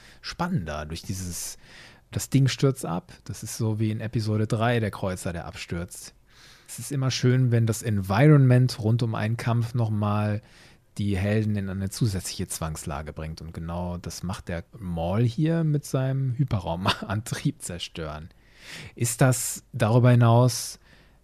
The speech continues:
aber nicht einfach nur sonst, wir sehen jetzt mal einen coolen, dunklen Typen eine krasse Sache machen? Ist es das oder ist da noch mehr drin?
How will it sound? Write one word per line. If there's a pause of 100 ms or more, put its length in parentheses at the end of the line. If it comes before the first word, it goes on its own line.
(200)
aber
nicht
einfach
nur
sonst, (160)
wir
sehen
jetzt
mal
einen
coolen,
dunklen
Typen (340)
eine
krasse
Sache
machen? (840)
Ist
es
das
oder
ist
da
noch
mehr
drin?